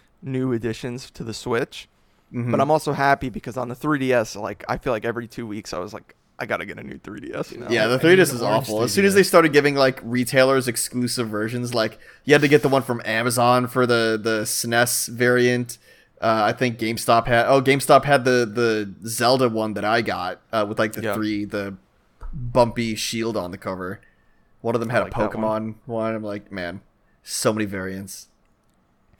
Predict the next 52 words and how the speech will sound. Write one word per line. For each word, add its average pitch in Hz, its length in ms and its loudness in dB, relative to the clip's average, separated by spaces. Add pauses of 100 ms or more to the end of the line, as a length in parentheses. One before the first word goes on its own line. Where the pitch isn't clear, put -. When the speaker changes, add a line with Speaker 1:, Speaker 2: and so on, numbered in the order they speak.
(380)
Speaker 1:
And 151 160 2
I 151 100 6
want 208 200 6
the, 139 320 4
the 127 160 -10
Switch - 300 -10
Li-, 117 160 -8
the 123 200 -8
Switch - 360 -14
Pro 135 180 -6
to 113 80 -12
fucking 117 400 -10
wow 113 260 -4
me, 101 200 -10
'cause - 320 -10 (360)
I've 143 140 2
been 185 100 4
using 190 220 2
the 143 60 -2
Switch - 280 -6
Lite 165 220 2
while 127 80 -6
my 113 140 -8
Switch 127 240 -14
is 131 100 -16
getting 127 220 -8
repaired, 135 640 -2 (520)
while 127 120 -2
it's 120 100 -10
in 139 80 -4
the 120 100 -6
shop. - 640 -2
Speaker 3:
<laughs> - 100 -20
It's - 100 -4 (540)
Speaker 1:
And, 120 320 -2
Speaker 3:
always 123 140 -4
in 120 60 0
the 117 60 -2
Speaker 1:
uh, 113 280 -4
Speaker 3:
shop. - 100 -10 (1600)
Speaker 1:
and 117 300 -4
the 117 60 -6
Switch - 220 -6
Lite 113 160 0
is - 120 -14
rad. - 380 -10
It's - 180 -14
so 143 140 -2
small 110 480 -4
and, 117 120 -6
like, 110 200 -12
compact, 107 680 -8